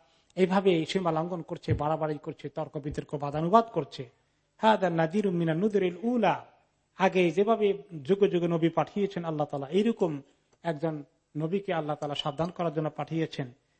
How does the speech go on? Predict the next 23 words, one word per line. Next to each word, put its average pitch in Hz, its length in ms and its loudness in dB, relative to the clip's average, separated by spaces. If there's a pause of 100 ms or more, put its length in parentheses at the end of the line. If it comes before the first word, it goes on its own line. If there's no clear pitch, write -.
(140)
বলতে 233 200 4
বলতে 202 280 2
সেখানে 185 280 0
আসে, 165 380 -2 (280)
"ফাসজুদু 185 520 2
লিল্লাহি 175 400 4
ওয়াবুদু", 160 440 2
আল্লাহ 180 320 2
যেন 170 140 -2
সবাই 165 220 0
সেজদা 175 320 -2
করো, 196 220 6
আল্লাহকে 208 380 4
ইবাদত 185 340 0
করো। 269 280 4 (400)
এই 196 180 4
কথা 208 200 4
বলে 202 220 0
তিনি 208 220 -2
সেজদায় 220 420 0
গেলেন, 285 400 0 (400)
আর 175 100 6
সমস্ত 240 640 2